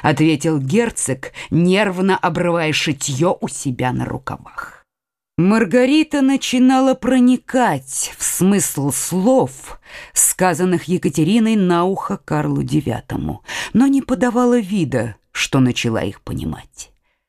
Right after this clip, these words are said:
«Зачем вы это говорите?» — ответила она с хорошо наигранной печалью. «Зачем напоминать мне, что здесь меня никто не любит и мною не дорожат?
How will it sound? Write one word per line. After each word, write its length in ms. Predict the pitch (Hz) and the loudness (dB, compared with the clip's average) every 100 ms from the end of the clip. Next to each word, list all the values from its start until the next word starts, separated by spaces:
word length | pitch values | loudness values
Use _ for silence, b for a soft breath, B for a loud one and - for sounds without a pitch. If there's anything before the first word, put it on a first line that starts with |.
| _ _ _ _ _ | _ _ _ _ _
«Зачем 460 | 139 185 - 320 285 | -2 0 2 2 2
вы 80 | 269 | 0
это 180 | 240 165 | 0 -2
говорите?» — 600 | 190 185 170 123 - 120 | 0 2 0 0 0 -2
ответила 480 | 123 151 139 143 139 | 0 0 0 0 2
она 200 | 151 190 | 2 0
с 100 | - | -2
хорошо 340 | 147 139 - | -2 0 0
наигранной 540 | 135 131 - 127 131 131 | 2 2 0 0 0 -2
печалью. 640 | 120 - 76 76 - - _ B B B B B 185 | -4 -4 -4 -6 -8 -14 _ B B B B B 0
«Зачем 480 | 185 277 - 320 | 2 2 2 4
напоминать 640 | 294 277 262 240 240 262 - | 4 4 4 4 4 0 -2
мне, 240 | 208 185 | -2 0
что 240 | 175 - 170 | -2 -2 -2
здесь 320 | 151 214 - | 0 -2 0
меня 220 | 180 170 | -2 0
никто 320 | 160 160 - | 0 -2 -2
не 160 | 240 202 | 0 0
любит 420 | 185 185 196 - | 0 -2 -6 -4
и 80 | 170 | 2
мною 300 | 156 202 214 | 2 2 2
не 100 | 175 | 0
дорожат? 720 | 139 107 127 - - - | 0 -2 -2 -6 -8 -12